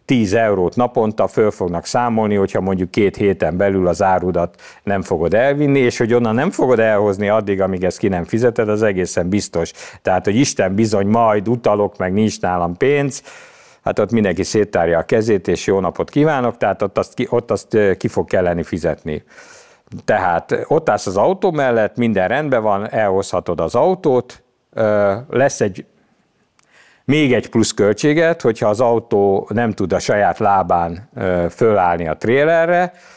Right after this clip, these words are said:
és a tréleres nem tudja fölcsörlőzni, vagy nem tudom, mert mondjuk annyira össze van törve, vagy ak-, mindegy. Tehát ha nem tud fölállni a saját lábán, és targoncával fölrakják neked, a, vagy nem neked, a, a tréleresnek, ö, fölrakják targoncával a,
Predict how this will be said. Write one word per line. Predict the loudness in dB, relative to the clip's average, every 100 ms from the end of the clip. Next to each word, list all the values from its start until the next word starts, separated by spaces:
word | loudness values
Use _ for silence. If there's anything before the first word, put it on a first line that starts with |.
| _
és | -6 -2
a | -2
tréleres | 0 2 2 2 0 -2
nem | -2
tudja | -2 -2 -2 -2
fölcsörlőzni, | 2 2 2 2 0 2 2 0 -2
vagy | 0 0
nem | 0 -2
tudom, | 0 0 0
mert | 0
mondjuk | 0 0 0
annyira | 0 0 0 2
össze | 2 0 -2
van | -2 -4 0
törve, | 2 4 2 0
vagy | 0 -2
ak-, | -2 -2
mindegy. | -2 0 2 2 2 0 -4 -20 -6
Tehát | -2 0
ha | 0
nem | 0 -2
tud | -2
fölállni | 0 2 2 0
a | -2
saját | 0 0 2 2
lábán, | 0 0 -2
és | -4 -2
targoncával | 0 0 -2 -4 -2 0 0 -2 -4 -20
fölrakják | -6 0 2 2 0 -2 -2
neked, | -4 -2 0 0 -2 _ _ -20 -4
a, | -2
vagy | 0 -2
nem | -2
neked, | -2 -2 -2 0
a, | 0 0
a | -2
tréleresnek, | 0 0 2 2 -2 -4 -6 -4 -2
ö, | 0 0
fölrakják | 0 2 2 0 -2 -4
targoncával | 0 0 0 -4 -2 -2 0 -2
a, | -2